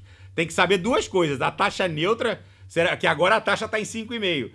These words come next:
Será que a taxa neutra é dois e meio, é três ou é dois? Enfim, ou é um e meio? Essa é a grande, é o grande, grande questionamento do mercado. E outra,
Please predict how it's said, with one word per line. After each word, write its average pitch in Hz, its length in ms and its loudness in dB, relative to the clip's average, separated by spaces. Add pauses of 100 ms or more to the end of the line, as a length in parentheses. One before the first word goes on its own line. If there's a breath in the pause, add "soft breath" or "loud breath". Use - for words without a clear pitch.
Será 196 240 2
que 208 80 -4
a 190 60 2
taxa 175 320 0
neutra 147 340 -2
é - 40 0
dois 147 280 -4
e 135 60 -4
meio, 147 420 0
é 131 80 0
três 147 520 -4
ou 139 80 -4
é 139 100 0
dois? 170 580 -6 (300 soft breath)
Enfim, 175 400 -2
ou 170 180 2
é 175 120 6
um 170 140 0
e 151 100 -4
meio? 170 480 2 (340 soft breath)
Essa 180 300 2
é - 20 4
a 208 80 4
grande, 202 420 -2 (200)
é 175 100 6
o 175 100 6
grande, 202 360 0
grande 175 360 2
questionamento 196 720 0
do 190 100 -4
mercado. 170 460 -2 (240 soft breath)
E 247 160 6
outra, 233 540 6